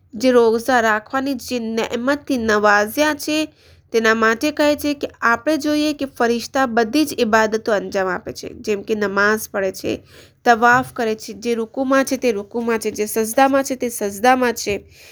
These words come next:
જે જે હુકમ ઇન્સાન માટે આવ્યો છે તે તમામ હુકમ ફરિશ્તાઓ અંજામ આપે છે. પણ એક હુકમ એવો છે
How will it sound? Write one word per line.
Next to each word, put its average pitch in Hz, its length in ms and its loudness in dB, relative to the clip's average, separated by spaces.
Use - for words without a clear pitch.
જે 294 320 2
જે 320 160 2
હુકમ 285 480 0
ઇન્સાન 254 680 -2
માટે 302 540 -2
આવ્યો 277 300 4
છે 302 160 -2
તે - 180 -2
તમામ 262 560 0
હુકમ 302 360 -2
ફરિશ્તાઓ 233 540 0
અંજામ 208 520 -2
આપે 202 260 -4
છે. - 200 -10
પણ 269 180 4
એક 330 320 2
હુકમ 294 320 0
એવો 233 260 2
છે 285 400 -2